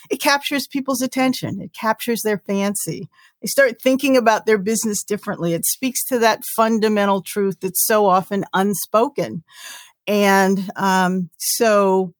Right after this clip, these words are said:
you know, the, the beauty of LinkedIn is that they gave me the liberty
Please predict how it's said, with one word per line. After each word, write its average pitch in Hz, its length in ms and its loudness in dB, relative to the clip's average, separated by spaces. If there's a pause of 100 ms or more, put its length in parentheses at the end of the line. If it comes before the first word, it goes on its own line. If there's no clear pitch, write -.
you 220 140 0
know, 190 320 2
the, 175 440 0
the 185 120 0
beauty 240 560 2
of 214 80 2
LinkedIn 196 600 0
is 175 140 -2
that 180 180 -4
they 190 140 2
gave 175 240 -2
me 190 160 -2
the 180 140 2
liberty 180 580 0